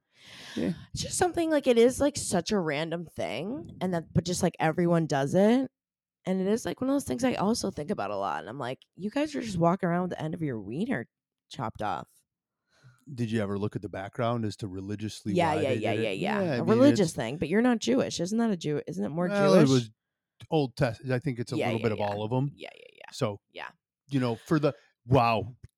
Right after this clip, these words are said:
Speaker 1: shouldn't say this, but I'm gonna. In a way,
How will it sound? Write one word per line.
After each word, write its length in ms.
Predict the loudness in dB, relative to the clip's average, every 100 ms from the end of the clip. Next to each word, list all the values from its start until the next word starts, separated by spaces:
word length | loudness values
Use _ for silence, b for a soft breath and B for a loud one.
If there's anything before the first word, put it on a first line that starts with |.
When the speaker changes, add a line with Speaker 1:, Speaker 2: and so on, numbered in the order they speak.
| -6
Speaker 1:
shouldn't 500 | -2 6 6 6 0
say 280 | 4 6 6
this, 260 | 4 0
but 260 | -4 2 6
I'm 220 | 6 4
gonna. 360 | 4 4 2 -6 _ _ _ _ _ _ _ _ _ 2
In 180 | 6
a 100 | 8
way, 500 | 6 4 -4 -2 -2